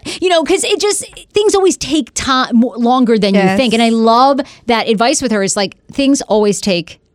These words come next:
Speaker 1: you know, usually
Speaker 2: Right.
Speaker 1: double the time.
Speaker 2: I would say, um, one of the advice I would give to people is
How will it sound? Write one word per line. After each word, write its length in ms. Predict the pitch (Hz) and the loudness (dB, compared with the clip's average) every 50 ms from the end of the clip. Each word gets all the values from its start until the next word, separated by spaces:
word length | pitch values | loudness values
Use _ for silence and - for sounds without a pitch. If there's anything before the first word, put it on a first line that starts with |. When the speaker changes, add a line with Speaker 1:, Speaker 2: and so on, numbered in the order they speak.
| - - - _ | -20 -20 -12 _
Speaker 1:
you 120 | 226 226 | -4 -2
know, 200 | 185 160 139 156 - _ - | -2 -2 -4 -6 -10 _ -4
usually 420 | 196 196 185 170 196 180 170 170 | -2 -2 0 0 0 0 0 -2
Speaker 2:
Right. 320 | 180 190 185 185 - - 180 | -2 -4 -6 -6 -8 -8 -4
Speaker 1:
double 280 | 160 202 185 165 185 185 | -2 -2 -2 0 -2 -2
the 100 | - 175 | -2 -4
time. 340 | - - 165 - - 131 - - | -6 -6 -8 -6 -8 -6 -4 -2
Speaker 2:
I 100 | 311 359 | -2 -2
would 140 | 403 440 - | -2 -6 -8
say, 320 | - - 254 240 247 226 | -4 -2 0 2 2 2
um, 400 | 214 208 202 202 190 196 214 - - _ _ - | 0 0 0 -2 -2 -4 -6 -8 -12 _ _ -10
one 180 | - 220 233 247 | -6 -4 -2 -2
of 100 | 247 233 | -2 -2
the 80 | 226 208 | -4 -4
advice 300 | 196 - 190 190 - - | -4 -4 -4 -4 -4 -6
I 20 | 190 | -8
would 100 | 185 190 | -8 -8
give 160 | - 202 - - | -8 -10 -10 -8
to 80 | 226 | -6
people 300 | - 226 214 - - 202 | -4 -4 -4 -2 -2 0
is 280 | 202 190 190 190 190 | 0 0 -2 -2 -6